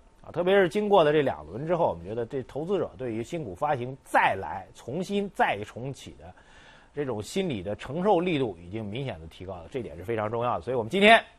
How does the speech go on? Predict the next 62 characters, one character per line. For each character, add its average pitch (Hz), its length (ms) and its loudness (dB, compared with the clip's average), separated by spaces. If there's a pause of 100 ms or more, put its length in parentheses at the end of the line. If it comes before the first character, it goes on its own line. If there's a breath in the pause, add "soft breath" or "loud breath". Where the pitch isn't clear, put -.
(520)
在 113 340 0
关 185 140 6
键 175 140 6
词 156 80 0
节 131 140 2
目 151 340 0
拿 117 140 -6
出 147 120 -2
一 139 120 -6
个 139 240 2
特 - 200 -4
别 131 220 0
节 113 160 -4
目 131 180 -4
的 117 120 0
版 90 200 -8
面 131 160 -4
来 101 140 -6
讨 - 220 -10
论 175 120 0
一 175 40 0
下， 147 120 -2
就 110 140 -6
是 - 60 -16
新 127 160 -8
股 82 100 -10
发 117 180 -2
行 107 140 -4
的 127 60 -4
话 127 120 2
题。 120 220 -2 (460 loud breath)
接 147 100 0
下 135 60 8
来 135 120 10
我 123 60 6
们 117 80 -4
进 143 100 0
入 135 120 2
到 123 120 6
老 120 80 2
马 151 140 4
新 185 140 0
点 135 120 4
评， 143 200 4
来 117 100 2
关 160 240 8
注 156 140 -2
三 226 240 10
个 202 80 10
角 113 120 4
度 135 160 4 (140)
来 107 220 -4
看 151 240 6 (400)
新 170 320 -4
股 110 120 -8 (140)
带 120 160 2
来 95 160 -4
的 110 220 -4
市 - 260 -8
场 82 180 -14
盛 101 140 -8
宴。 104 140 -6